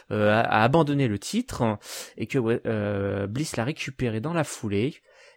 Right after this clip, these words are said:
Mais avant ça, elle va plutôt nous parler de qui ne va pas l'affronter. Et ouais, et donc elle nous fait une petite liste, hein,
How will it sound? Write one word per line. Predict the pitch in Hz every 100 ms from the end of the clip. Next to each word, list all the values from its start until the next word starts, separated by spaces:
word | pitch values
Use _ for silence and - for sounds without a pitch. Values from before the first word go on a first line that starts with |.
| -
Mais | 120 131
avant | 170 151 156
ça, | - 120 104 -
elle | 127
va | 117 113
plutôt | - 180 - 127
nous | 202
parler | 202 165 208
de | 175
qui | 180 -
ne | 214
va | 180 196
pas | - 285 277
l'affronter. | 214 - 196 - 170 -
Et | 214
ouais, | 185 175 -
et |
donc | 123 135
elle | 131
nous |
fait | 127 214
une | 180
petite | - 160 139 117 135
liste, | 202 - 139
hein, | 170